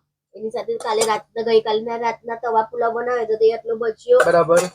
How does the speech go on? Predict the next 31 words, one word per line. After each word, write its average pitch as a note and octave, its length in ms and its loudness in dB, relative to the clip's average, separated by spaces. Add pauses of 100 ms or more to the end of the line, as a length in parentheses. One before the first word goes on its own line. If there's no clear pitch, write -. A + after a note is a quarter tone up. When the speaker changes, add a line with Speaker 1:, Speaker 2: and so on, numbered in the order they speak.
Speaker 1:
સાથે G3 360 -10
કઢી B3 360 0
તો D4 180 4
હોય B3 300 6
જ, G#3 40 -6
ફ્રેન્ડ. F3+ 260 -4
Speaker 2:
કઢી. F3+ 300 4
Speaker 1:
સાતમ C4+ 240 2
હોય C#4 240 10
ને, A#3 180 -2
એટલે A#3+ 220 -4
Speaker 2:
તો - 140 0
Speaker 1:
કઢી G#3+ 200 2
Speaker 2:
કઢી F#3+ 120 2
Speaker 1:
તો D#3+ 60 4
Speaker 2:
હોય. F#3+ 240 6 (840)
Speaker 1:
અમારા A#3 280 -4
ત્યાં A#3+ 260 -2
બન્યા. G#3 280 0
તો A3 160 -6
આપણે G#3 240 6
Speaker 2:
પાતરવેલના G#3 460 8
Speaker 1:
પાતરા D3+ 200 2
Speaker 2:
ભજીયા. G#3 400 6 (520)
Speaker 1:
મમ્મીના A3+ 300 -6
ઘરેથી A3 320 -6
આવી G#3+ 260 0
છે, G#3+ 340 0
બટેટાની G#3 440 -8
સૂકી - 320 -14
ભાજી G#3 560 -8